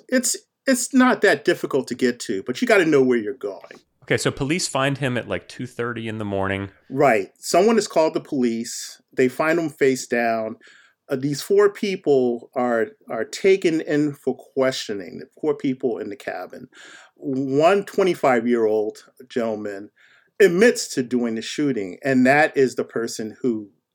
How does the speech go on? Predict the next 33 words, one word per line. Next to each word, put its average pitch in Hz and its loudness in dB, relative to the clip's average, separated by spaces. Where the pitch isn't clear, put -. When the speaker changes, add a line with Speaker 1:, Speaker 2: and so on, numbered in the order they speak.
Speaker 1:
invited 120 0
Peter 123 0
Spencer - -6
to 117 0
the - -6
cabin. - -6
The 123 -2
person 190 2
who 165 -4
shot 175 4
him 127 0
was 113 -4
basically 131 0
the 120 -4
one 123 -4
who 127 -2
invited 117 -2
him 113 -6
to 104 -12
come 110 -8
up. - -8
So 254 4
you 135 4
would 139 2
think 165 0
that - 0
that 131 0
would 113 0
be 117 0
<laughs> - -20
very 156 4
suspicious 139 -2
circumstances 139 -2